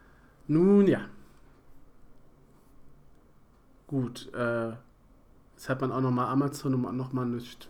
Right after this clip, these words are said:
Vor-, Fortbildung bege-, ah,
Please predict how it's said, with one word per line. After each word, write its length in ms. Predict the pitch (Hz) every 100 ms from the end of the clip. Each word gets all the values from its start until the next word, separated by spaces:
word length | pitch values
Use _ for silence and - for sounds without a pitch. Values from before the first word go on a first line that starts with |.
| -
Vor-, 320 | - 139 139 139 - -
Fortbildung 640 | - 139 143 - 143 135 131
bege-, 540 | 131 135 135 131 123 123 - - - - -
ah, 180 | 151